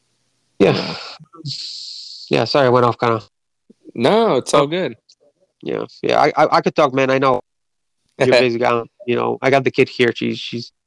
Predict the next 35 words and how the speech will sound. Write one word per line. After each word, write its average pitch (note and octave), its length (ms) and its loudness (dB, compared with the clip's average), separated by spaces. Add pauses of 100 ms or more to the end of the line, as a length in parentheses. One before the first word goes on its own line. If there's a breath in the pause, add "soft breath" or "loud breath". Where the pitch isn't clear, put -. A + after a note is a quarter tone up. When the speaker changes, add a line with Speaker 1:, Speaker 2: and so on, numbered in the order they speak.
(160)
Speaker 1:
she's C3 200 -6
bu-, B2+ 180 0 (600)
with A#2 140 2
her A#2 60 0
'cause - 120 -14
she B2 120 -2
was A#2 180 0
out A#2 180 0
with, A#2 240 -4
with A#2+ 200 -2
mom A#2 200 0
all A2+ 120 -2
day, A#2 180 -6
so B2 140 -8
I - 20 -6
gotta A#2 180 -6
go A#2 140 -4
play - 140 -4
with - 160 -2
her. - 80 -8 (500 loud breath)
Speaker 2:
Okay. - 200 0
Speaker 1:
Um, A#2 260 -2 (260)
Speaker 2:
Sounds A2+ 400 -10
good. D3+ 340 -4 (600)
Speaker 1:
Yeah, D#3+ 200 4
dude. C#3 240 4
Uh, C#3 220 2
thank D#3+ 220 0
you E3 80 2
very E3 200 4
much. F3+ 360 0
Um, C3 360 2
Speaker 2:
Yeah, D#3 160 0
no D3+ 140 -4
problem. D#3+ 300 -2